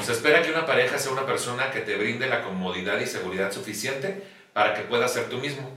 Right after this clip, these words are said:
sin tener que fingir ser alguien que no eres durante cada segundo para adaptarte y agradecerle. Por lo tanto, no es bueno ocultar tus síntomas. Se debe ser capaz de poder expresarlo libremente cuando estés con una persona.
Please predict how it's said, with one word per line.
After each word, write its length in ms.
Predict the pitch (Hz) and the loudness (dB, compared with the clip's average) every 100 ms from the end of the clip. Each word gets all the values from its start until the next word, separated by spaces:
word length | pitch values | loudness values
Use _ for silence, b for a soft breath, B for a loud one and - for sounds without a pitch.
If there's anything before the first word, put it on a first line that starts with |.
| - | -12
sin 240 | 110 107 | -10 -6
tener 280 | 113 113 110 | -4 -2 -2
que 100 | 104 | -4
fingir 400 | 104 95 117 120 | -6 -8 -6 -6
ser 180 | 127 117 | -2 0
alguien 280 | 113 120 | 0 -2
que 140 | 101 92 | -4 -4
no 140 | 107 | -2
eres 200 | 107 107 | -2 -2
durante 340 | 101 90 - - | -4 -6 -8 -2
cada 260 | 110 113 | 2 2
segundo 500 | - - 101 104 98 | 2 -2 -4 -4 -4
para 160 | - - | -2 -2
adaptarte 580 | - - - 104 - 107 | -2 -6 0 0 0 -2
y 60 | 85 | -4
agradecerle. 680 | - - - 107 90 - B B B B | -4 -4 -6 -4 -4 -6 B B B B
Por 140 | 110 | 0
lo 160 | 107 110 | 0 2
tanto, 340 | 139 143 160 147 | 2 2 2 0
no 60 | |
es 60 | 139 | 0
bueno 280 | 120 127 131 | 0 -2 -2
ocultar 400 | 107 95 107 - | -4 -2 0 0
tus 120 | - | -4
síntomas. 640 | - 120 117 113 - - B B B B | -6 -6 -4 -4 -4 -10 B B B B
Se 200 | - 117 | 2 4
debe 180 | 123 139 | 6 4
ser 220 | 139 - | 2 0
capaz 280 | 127 127 127 | 0 0 0
de 80 | 123 | 0
poder 260 | 104 117 | 0 2
expresarlo 640 | 117 - 92 92 113 - 143 | 0 -2 -4 2 2 2 0
libremente 720 | 139 135 120 110 110 156 - | -2 -2 -2 -2 -2 -2 -2
cuando 200 | 101 92 | -4 -6
estés 200 | 92 101 | -6 -6
con 160 | 101 | -6
una 180 | 95 98 | -8 -4
persona. 320 | 110 110 165 | -2 0 -2